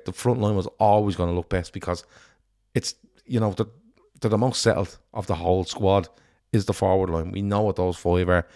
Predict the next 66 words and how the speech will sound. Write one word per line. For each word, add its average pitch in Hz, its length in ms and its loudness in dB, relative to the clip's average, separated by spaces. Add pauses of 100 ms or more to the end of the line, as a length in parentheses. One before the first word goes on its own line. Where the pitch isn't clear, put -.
(220)
We're 110 120 0
throwing 107 340 0
Doak 95 320 2
and 87 100 -8
Koumas 92 400 -2
at 90 140 2
it 87 60 -4
a - 20 -6
little 95 240 -6
bit, 90 160 -8 (380)
but 98 80 2
other 104 160 4
than 95 140 -2
that, 92 240 2 (300)
they're 95 180 2
really 90 300 -2
settled. - 340 -6
So, - 180 -6 (260)
but 117 80 4
I 120 40 12
wouldn't 151 180 6
read 127 140 4
too 110 100 -2
much 101 160 0
into 101 220 -2
it. - 80 -4
It's - 140 -2
all 113 260 6
about 95 240 4
fitness. - 460 -2 (340)
It's - 120 -4
all 113 200 4
about 95 220 2
rhythm, 98 300 0 (300)
and 110 100 2
you'll 107 120 2
see 127 180 0
it 110 100 2
stepped - 280 2
up 98 100 -2
a 107 40 2
little 101 280 2
bit 113 140 6
against 104 340 2
Leicester. 113 380 2 (280)
You'll 101 120 2
see - 180 -2
it 101 60 0
stepped 101 260 -2
up 98 100 -4
again 101 360 2
against 98 280 2
Bayern 95 260 4
Munich, 98 360 0
and 104 140 -4
then 98 100 0
you'll 95 100 -4
see 98 220 -6
close 104 500 -2
to 98 80 -8
what 92 220 0
you're 95 80 -2
gonna 87 180 -4
see 90 180 -4
against 87 280 -6
Chelsea 92 360 -4